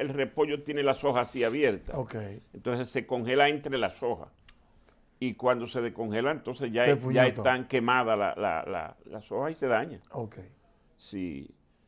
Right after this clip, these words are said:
Speaker 1: Eh, lo bueno es ir allá con curiosidad para uno juntarse con los campesinos y que ellos le, le expliquen las experiencias bonitísimas.
Speaker 2: Sí, sí, sí, eh, por-, eh, porque no cabe duda que la experiencia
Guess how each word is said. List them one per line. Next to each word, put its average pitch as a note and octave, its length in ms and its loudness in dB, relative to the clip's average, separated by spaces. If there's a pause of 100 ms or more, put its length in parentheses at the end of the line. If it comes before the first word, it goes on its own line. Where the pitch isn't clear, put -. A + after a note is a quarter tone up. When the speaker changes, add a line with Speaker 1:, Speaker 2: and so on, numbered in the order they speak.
(500)
Speaker 1:
Eh, B2+ 340 0
lo D3+ 180 6
bueno F3+ 440 0
es F3 420 -4
ir D#3 400 0
allá A2+ 680 4
con G#2 520 -6
curiosidad A#2+ 800 0
para A2 160 2
uno B2+ 180 -4
juntarse A#2+ 460 -8
con A#2+ 120 -8
los A2 80 -4
campesinos G#2 600 -10
y - 20 -16
que G#2 120 -10
ellos A2 120 -6
le, A2 100 -4 (160)
le G#2 140 -10
expliquen G#2+ 420 -10
las F#2 160 -6
experiencias F#2 640 -8 (160)
bonitísimas. F2 880 -10
Speaker 2:
Sí, A3+ 220 0
sí, E3+ 320 0
sí, F#3 320 -8
eh, - 160 -18
por-, A#2+ 220 -14
eh, A#2 340 -12
porque B2+ 220 -12
no A#2+ 120 -12
cabe B2+ 200 -8
duda C3 220 -4
que B2 100 -6
la B2 80 -4
experiencia A#2 760 -8